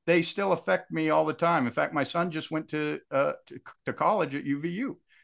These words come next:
And the first thing he finds is, you know, even though he doesn't go to church anymore, everything is set up by wards, their floors and everything. And, and they come and they get 'em, and everybody,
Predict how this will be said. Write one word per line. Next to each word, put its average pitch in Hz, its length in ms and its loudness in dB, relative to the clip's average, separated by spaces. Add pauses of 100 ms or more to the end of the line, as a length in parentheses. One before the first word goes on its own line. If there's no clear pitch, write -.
(220)
And 143 260 4
the 131 60 2
first 156 260 2
thing 175 160 4
he 175 80 2
finds 208 420 2
is, 170 240 -2 (600)
you 135 100 2
know, 139 160 4
even 156 200 2
though 160 120 6
he 165 160 -2
doesn't 160 280 4
go 151 120 0
to 131 80 -4
church 285 340 -6
anymore, 147 480 0 (880)
everything 185 400 4
is 143 120 2
set 165 160 4
up 160 140 2
by 135 180 6
wards, 143 460 2
their 113 160 2
floors 160 640 4
and 143 100 2
everything. 156 640 2
And, 131 220 2
and 131 280 2
they 123 160 4
come 156 280 2
and 151 100 2
they 123 80 2
get 147 260 4
'em, 175 180 4
and 131 100 4
everybody, 151 720 2